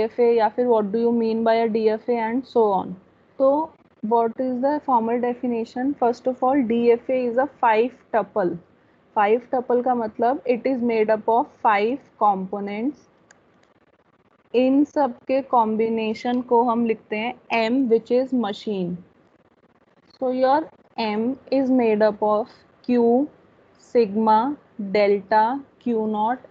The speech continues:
F। आपको इन सब के मीन, अ, नेम्स याद होने चाहिए। This is your sigma and this is your delta। So your D F A is made up of five components,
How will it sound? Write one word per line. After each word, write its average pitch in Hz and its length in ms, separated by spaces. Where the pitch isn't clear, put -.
F। 190 200
आपको 220 400
इन 240 160
सब 240 240
के 262 120
मीन, 233 380
अ, 220 300
नेम्स 220 440
याद 214 260
होने 196 200
चाहिए। 196 300
This 208 240
is 226 160
your 233 160
sigma 220 520
and 220 280
this 220 220
is 220 160
your 214 320
delta। - 360
So 277 60
your 269 220
D 233 80
F 226 220
A 269 120
is 254 140
made 220 300
up 214 200
of 262 180
five 226 460
components, 214 760